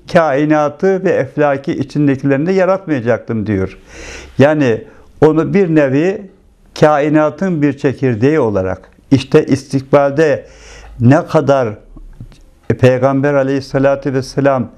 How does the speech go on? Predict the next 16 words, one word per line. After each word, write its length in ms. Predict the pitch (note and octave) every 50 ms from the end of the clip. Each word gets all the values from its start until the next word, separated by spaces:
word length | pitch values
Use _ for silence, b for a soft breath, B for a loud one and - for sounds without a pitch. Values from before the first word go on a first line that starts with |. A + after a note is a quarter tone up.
| _ _ - -
ne 120 | B2+ D3
kadar 380 | D3 - D3+ C3+ C#3+ C#3+ C3+ C3+
muazzam 720 | B2+ C3 C3+ E2+ G#2 C3+ B2+ A2 B2+ C#3+ D3 C#3 B2+ A#2
dua 240 | C3 C3 C3 B2 -
edecekse, 800 | - A#2+ A#2+ A#2 B2 C3 C3+ C3+ - - D#3+ C3 G2+ E2 - - B B B B B B B B B -
ne 200 | A#2 C#3 D#3+ D#3
kadar, 400 | D#3+ D#3 C3+ D3 D3 C#3+ B2+ A#2+ - - _ _ B B B B B B B B B B - -
e, 300 | A#2+ A#2+ A#2 A#2 A#2 A2+ A2+
kıymetli 640 | C#3+ C#3+ D3 C#3 C3+ C#3 C3+ C3+ - - E3+ D#3 C#3+
bir 260 | D3 C#3 C3+ A#2+ A#2
dua 260 | C3 C3+ C3+ C#3 A#2+
edecekse, 840 | - A2+ A#2 A2 C3 C3 C3+ C3+ - - - C#3 A#2+ A2 F#2+ - - -
Allah'ın 520 | - B2 C3+ C3+ C3+ C3 C3 B2+ D#3 D3+ C3+
yanında 680 | C3 C3+ C3+ C3 C3+ C3 B2+ A#2+ C#3+ C#3 C3 B2 - B B B B B B B _ -
ne 220 | C3 E3 F#3 D#3
derece 500 | D3+ D#3 D3 C#3+ C3+ A#2+ A2+ C#3 C#3 C3